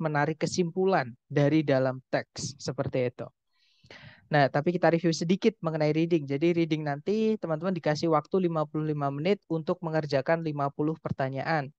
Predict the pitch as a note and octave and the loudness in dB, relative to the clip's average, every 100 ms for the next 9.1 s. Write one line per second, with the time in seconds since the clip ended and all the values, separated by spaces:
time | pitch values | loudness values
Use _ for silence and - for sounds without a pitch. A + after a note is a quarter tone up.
0 | - - - - D3+ D#3 E3+ F3 F3+ F3 | -20 -20 -8 2 4 4 4 2 0 0
1 | E3+ E3 E3 E3+ F3+ G3+ E3 C#3+ C#3+ F#3 | 0 0 0 -2 -2 0 2 2 2 -2
2 | F3 D3+ C#3 E3+ F#3+ F#3+ F#3 F3+ F3 - | -2 0 2 0 -2 -2 -2 -2 -4 -2
3 | E3+ _ - - - B2+ D#3+ C#3+ E3+ F3 | -2 _ -10 -8 -2 -2 0 0 -2 -2
4 | F3 - D#3+ D3 - G#3+ - - E3+ F#3 | -4 -2 -2 -2 0 0 0 -12 -6 0
5 | E3+ D#3 D#3 D3+ F3+ F3 D#3 D3 D3 F3 | 2 2 0 2 0 -2 -2 0 0 2
6 | C#3 D3+ E3+ - D#3+ D#3 D#3 - C#3 C#3+ | 2 2 -2 -2 -2 0 -2 -2 -4 -2
7 | D3 D3+ C3+ - C#3 C#3 C3 C3+ C3+ C3+ | -2 -4 -6 -10 -8 -6 0 4 4 4
8 | D3+ E3+ E3+ E3 D#3 D3+ D3+ D#3+ G3 G#3+ | 0 2 2 2 2 0 -2 -4 0 0
9 | F#3 | 0